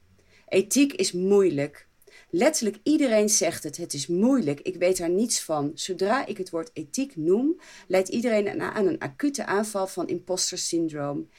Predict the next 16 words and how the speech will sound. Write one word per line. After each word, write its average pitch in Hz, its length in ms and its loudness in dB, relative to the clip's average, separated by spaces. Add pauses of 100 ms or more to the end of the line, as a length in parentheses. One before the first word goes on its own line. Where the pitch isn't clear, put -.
(260)
Ethiek 277 480 0
lijkt 185 260 0
het - 120 -6
domein 175 360 4
te 269 80 -2
zijn 202 280 2
van 196 240 0
intellectuele 190 840 0
elite 180 480 -4
en 190 260 -2
alleen 175 300 2
te 220 120 -8
bestaan 175 600 -2
naast 214 520 0
de 180 80 -2
werkelijkheid. 147 880 -2